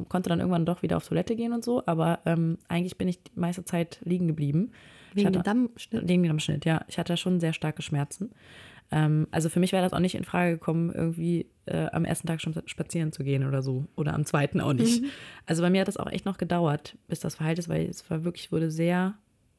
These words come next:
Speaker 1: viel geschnitten. Und ich bin mir auch gar nicht sicher, ob das ein gerader Schnitt war oder ob das sogar ein bisschen schräg war oder so. Ich weiß es nicht mehr ganz genau.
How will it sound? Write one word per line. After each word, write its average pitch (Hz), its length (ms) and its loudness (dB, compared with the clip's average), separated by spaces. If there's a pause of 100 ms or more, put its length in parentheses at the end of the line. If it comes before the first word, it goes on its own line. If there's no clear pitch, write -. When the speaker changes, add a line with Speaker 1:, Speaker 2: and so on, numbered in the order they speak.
(220)
Speaker 1:
viel 233 480 0
geschnitten. 240 500 -4 (520)
Und 180 120 2
ich 180 140 -2
bin 196 120 0
mir 208 100 0
auch - 80 -6
gar 175 120 -2
nicht 180 160 -2
sicher, 214 140 -2
ob 214 40 -6
das 170 140 -4
ein 170 100 0
gerader 180 500 -2
Schnitt 170 360 -4
war 160 240 0
oder 165 100 -2
ob 156 140 -6
das 165 120 -8
sogar 160 240 -4
ein 156 60 -2
bisschen 165 240 -6
schräg 190 540 -6
war 220 200 -4
oder 214 160 -2
so. 220 440 -2
Ich - 120 -20
weiß 180 160 0
es 180 120 -6
nicht 202 100 -4
mehr 170 140 0
ganz 175 260 -2
genau. 165 320 0